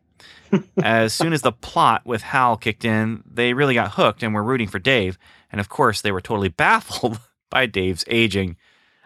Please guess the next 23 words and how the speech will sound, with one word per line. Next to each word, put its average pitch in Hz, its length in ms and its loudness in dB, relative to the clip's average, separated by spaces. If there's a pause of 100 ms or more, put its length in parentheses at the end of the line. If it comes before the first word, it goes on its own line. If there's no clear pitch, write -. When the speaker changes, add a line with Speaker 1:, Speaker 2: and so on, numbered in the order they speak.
Speaker 2:
and 95 140 -4
transformation. - 840 -10 (680)
Speaker 1:
Right. - 260 -16 (160)
Speaker 2:
As 87 200 -4
it 147 100 0
should, 117 400 2
viewing 120 300 2
this 185 200 0
film 123 320 2
raises 113 280 0
more 120 320 4
questions 185 640 -2
and 110 100 -6
sparks 117 380 -2
more 123 200 2
discussion 120 580 0
than 135 160 -2
most 160 400 2
or 170 360 0
any 180 440 -2 (420)
other 101 480 2 (100)
sci-fi 90 560 0
offering. 87 540 -4